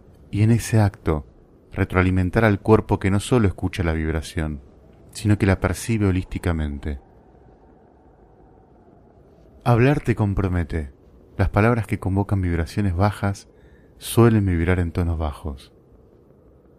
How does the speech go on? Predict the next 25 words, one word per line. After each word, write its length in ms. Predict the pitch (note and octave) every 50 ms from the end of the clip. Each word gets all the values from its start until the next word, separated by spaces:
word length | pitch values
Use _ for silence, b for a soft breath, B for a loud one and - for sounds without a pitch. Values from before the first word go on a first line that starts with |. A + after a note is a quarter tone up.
| _ _ _ _ _ _ -
El 140 | - F2 F2
cuerpo 560 | - - A2+ A2 - - A#2 A2 A2 - - _ _ _ _ -
es 100 | A2+ G#2
nuestra 240 | G2+ F#2+ - G2 G2
mejor 340 | F#2+ F2+ - - A2+ G#2 G2+
guía 400 | G2+ G#2 G#2 G2 F#2+ E2+ D#2+ -
para 160 | E2+ E2 E2
entender 520 | D#2+ D#2 - E2+ E2 E2+ F2+ F#2 F2+ F2
nuestro 300 | F2 F2 E2 - - -
estado 360 | D#2 - - G2 F#2+ F#2 F2+
general 640 | F2 - - D#2+ D#2+ E2+ F2+ F2 E2+ E2 D#2+ - b b b b b b b b -
y 60 | -
sobre 340 | - - - F2+ F2 F2+ F2+
todo 320 | - - A2 A2 G#2 F#2+ -
para 180 | F#2 E2+ E2+
conocer 440 | - E2 D#2+ D#2+ - - F#2+ F#2 F2+
nuestros 340 | F2+ - - - E2 - F2+
estados 320 | E2 - - G#2 G2+ F#2+
vibratorios 560 | F#2 F2 E2+ E2 D#2+ - F#2+ F2 E2+ F2 D#2+
diarios. 640 | E2 D#2+ D#2 D2 C#2+ D2 D2 C#2+ C#2+ C#2+ - - - _ _ _ _ _ _ _ - - _ _ _ - - - - - - - - - - - - - - - - - - - - - - - - - - - - - - - - - - - -
Tu 100 | - F#2
tono 260 | - - G#2 G2+ G2
de 60 | F#2+
voz 240 | F2+ F#2+ G2 - -
importa. 640 | F#2+ F2 D#2+ - E2 C#2+ - - D#2 D2+ C#2+ -